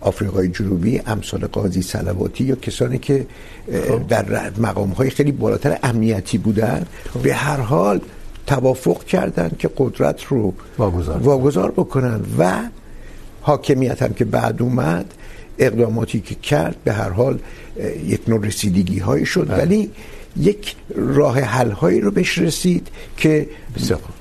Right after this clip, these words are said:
Speaker 1: اون مردم بتونن در اون جامعه زندگی بکنن
Speaker 2: بله.
Speaker 1: و مردم دیگه یک آیندهٔ بهتری براشون
Speaker 2: بسیار خوب.
Speaker 1: بتونه امکان پذیر باشه.
Speaker 2: بله. آقای نصیری، اه، شما که تا همین چند سال پیش با این، اه،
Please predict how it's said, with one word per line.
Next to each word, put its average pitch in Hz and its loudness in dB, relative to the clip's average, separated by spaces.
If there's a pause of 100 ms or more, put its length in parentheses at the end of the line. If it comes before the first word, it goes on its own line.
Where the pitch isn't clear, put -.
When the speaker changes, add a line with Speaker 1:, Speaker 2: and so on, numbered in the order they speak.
(120)
Speaker 1:
اون 151 4
مردم 131 2
بتونن 170 2
در 147 0
اون 117 2
جامعه 113 2
زندگی 131 2
بکنن 156 0
Speaker 2:
بله. - 0
Speaker 1:
و - -8
مردم 113 2
دیگه 101 0
یک 175 2 (120)
آیندهٔ 110 0
بهتری 107 0 (440)
براشون 131 4
Speaker 2:
بسیار 170 2
خوب. 156 2
Speaker 1:
بتونه 165 2
امکان 127 2
پذیر 127 2
باشه. - 0
Speaker 2:
بله. 117 2 (320)
آقای 226 4
نصیری، 139 2
اه، 135 0
شما 160 0
که 151 2
تا 147 2
همین 135 0
چند 120 0
سال 117 0
پیش 131 -2
با 120 2
این، 135 2 (400)
اه، 101 0